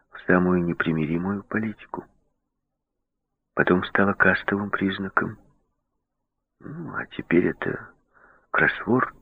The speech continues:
Когда их разгадываешь, в чувствах нет ни малейшей необходимости. Тетя Мэй улыбнулась. «У тебя ужасные формулировки, милый».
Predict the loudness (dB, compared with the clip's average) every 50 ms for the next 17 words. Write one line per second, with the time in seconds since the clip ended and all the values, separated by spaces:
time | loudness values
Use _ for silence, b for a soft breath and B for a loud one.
0 | _ -10 -10 -10 -14 _ _ _ _ _ _ _ _ _ _ _ _ _ _ _
1 | _ _ _ _ _ _ _ _ _ _ _ _ _ _ _ _ 2 2 4 6
2 | 6 8 8 6 4 2 2 2 2 0 0 2 4 4 4 4 2 0 0 0
3 | 0 0 0 -2 -6 -14 _ _ _ _ _ _ _ _ _ _ _ -14 -6 -2
4 | 0 2 2 0 0 0 2 2 2 2 2 0 0 0 -2 -6 -4 -2 0 0
5 | 2 2 2 0 0 0 0 0 0 -2 -4 -6 -6 -4 -2 -2 -2 -2 -2 -4
6 | -6 -8 -10 -12 -14 -16 _ -14 -14 -14 -14 _ _ _ _ _ _ _ _ _
7 | _ _ _ _ _ _ _ _ _ -4 -4 -4 -2 -4 -4 -2 -2 -4 -4 -8
8 | -14 -20 _ _ -4 -2 -2 -2 -4 -6 -8 -10 -10 -12 -14 -16 -18 -20 _ _
9 | _ _ _ _ _ _ _ _ _ _ _ _ _ -14 -4 -2 -2 0 0 0
10 | 0 0 0 0 0 2 2 2 0 -2 -4 -8 -6 -6 -6 -4 -6 -8 -12 -8
11 | -8 -8 -6 -4 -2 -2 -2 0 -2 -2 -2 -4 -4 -6 -10 -10 -10 -10 -12 -14
12 | -16 -16 -18 -18 -20